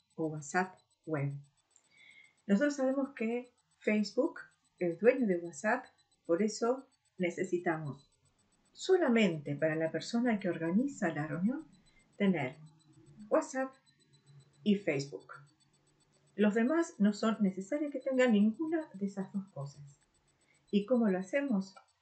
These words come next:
Primero nos tenemos que conectar con una persona. Vamos a ir a este icono que es en el cual nosotros hacemos algún documento, algún archivo adjunto.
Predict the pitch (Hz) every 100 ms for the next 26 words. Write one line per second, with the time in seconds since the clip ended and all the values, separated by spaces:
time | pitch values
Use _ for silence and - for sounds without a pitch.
0 | _ 240 262 330 403 233 190 - 208 -
1 | 226 208 - 196 196 190 214 220 - 196
2 | 196 - 302 269 190 175 170 - 160 151
3 | 143 _ _ _ _ _ _ - 240 262
4 | - 196 202 214 180 185 - 170 240 277
5 | 269 269 285 311 _ _ - 185 190 208
6 | - - _ _ - 180 170 - 202 208
7 | 190 - 180 190 190 - 160 - 196 196
8 | 196 - _ _ _ _ _ _ _ 160
9 | 165 185 190 175 165 190 254 254 254 247
10 | 233 170 175 160 - 208 196 - 170 -
11 | - 285 285 285 330 -